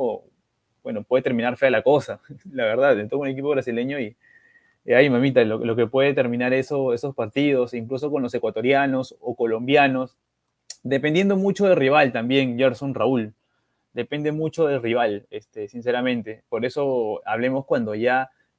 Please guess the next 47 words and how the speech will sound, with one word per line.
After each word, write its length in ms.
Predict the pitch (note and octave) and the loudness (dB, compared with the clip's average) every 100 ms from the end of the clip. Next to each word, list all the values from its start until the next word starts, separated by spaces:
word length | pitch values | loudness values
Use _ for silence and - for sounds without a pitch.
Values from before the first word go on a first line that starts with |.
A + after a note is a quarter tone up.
| _ _ | _ _
conozcamos 520 | B2+ A2 D3 D3+ C#3 | -4 0 0 0 0
a 40 | |
los 120 | B2+ A#2 | 0 2
rivales 480 | B2 A#2+ B2 C3 - | 2 2 -2 -6 -6
y 80 | |
ahí 220 | A2+ B2+ C#3 | -2 0 0
ya 80 | |
podamos 380 | C3+ C3 B2 C3 | 0 0 0 -4
analizar, 460 | B2+ A2 G#2+ A2+ - | -6 -6 -4 -4 -2
pero 140 | A#2+ A#2 | 0 2
de 80 | |
por 160 | A#2+ A#2+ | 2 0
sí, 260 | D#3+ F3 - _ _ | 0 0 -4 _ _
con 100 | A#2+ | -6
un 60 | B2+ | -4
equipo 240 | C#3 D3 | -2 -2
brasileño, 600 | D3 C3+ A2+ A#2+ C#3 D3 | 0 0 0 -2 -2 -2
cualquier 280 | B2 A2+ C#3 | -2 0 -2
equipo 220 | C3+ D3+ | -2 0
peruano 340 | B2 A#2+ C3 C#3 | 2 2 2 0
la, 240 | A#2 E2+ | -2 -4
la 180 | - G2 | -10 -6
sufre, 360 | - A#2+ G#2+ G2+ | -4 -4 -4 -10
¿no? 240 | A#2+ - _ - | -10 -14 _ -6
A 60 | |
excepción 240 | A#2+ C3 F3+ | 0 2 4
del 100 | F3+ | 2
año 160 | F#3 | 2
pasado, 240 | C#3+ E3 D#3+ | 0 0 0
Melgar, 340 | C#3 D3+ D#3 | 0 0 -2
que, 220 | D3+ B2 | -4 -4
que 100 | A#2+ | -6
su-, 180 | - D3 | -6 -6
supo 240 | - D#3 C#3+ | -4 -2 -2
aguantar 460 | B2+ A#2+ C3+ D3 _ _ - | -2 0 -2 -2 _ _ -10
ante 240 | A#2 G#2+ | -8 -2
Irte 220 | C3 C3 | -2 0
de 120 | C#3+ B2+ | -2 0
Porto 220 | A#2 A2 | -2 0
Alegre, 320 | A#2+ C#3 D3 | 0 0 0
pero 260 | A#2+ A2 - _ _ _ | -2 -6 -8 _ _ _
eso 240 | - C3 C#3 | -4 -2 0
pasa 340 | D3 C#3+ D3+ | 0 0 -4
una 280 | - G3+ F#3 | 2 4 4
a 40 | D#3+ | 2
las 120 | C#3 | 0
quinientas. 640 | B2 C3 C3+ A#2 G2+ - | 0 2 2 0 -6 -12